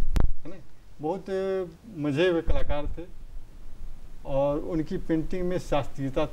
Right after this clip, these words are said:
बहुत ज़्यादा थी। बहुत चिकने रंग का काम करते थे, ऑयल painting करते थे। उस दौर के, दौर में बहुत कम ऐसे artist थे जो fine art में काम करते थे। तो उनकी खूबसूरती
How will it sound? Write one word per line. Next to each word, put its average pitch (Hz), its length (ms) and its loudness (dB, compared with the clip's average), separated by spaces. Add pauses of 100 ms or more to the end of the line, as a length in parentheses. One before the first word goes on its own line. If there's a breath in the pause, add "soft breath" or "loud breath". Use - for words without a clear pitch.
बहुत 120 180 -4
ज़्यादा 107 280 -2
थी। - 200 -8 (1500)
बहुत 170 300 0 (220)
चिकने 143 460 0
रंग 151 220 0
का 143 180 -4
काम 127 220 -2
करते 127 260 -6
थे, - 20 -4
ऑयल 143 320 -2
painting 131 400 -2
करते 131 320 -2
थे। - 420 -6 (680)
उस - 180 0
दौर 151 400 2
के, 160 500 2
दौर 147 260 2
में 147 200 0
बहुत 143 500 0
कम 175 240 0
ऐसे - 240 6
artist - 420 2
थे 165 60 -8 (840)
जो 143 460 -2 (100)
fine 143 200 -2
art 131 160 -4
में 131 100 -6
काम 117 200 -10
करते 104 260 -14
थे। - 180 -20 (1500)
तो 143 60 -2
उनकी 147 340 -2
खूबसूरती 151 840 -6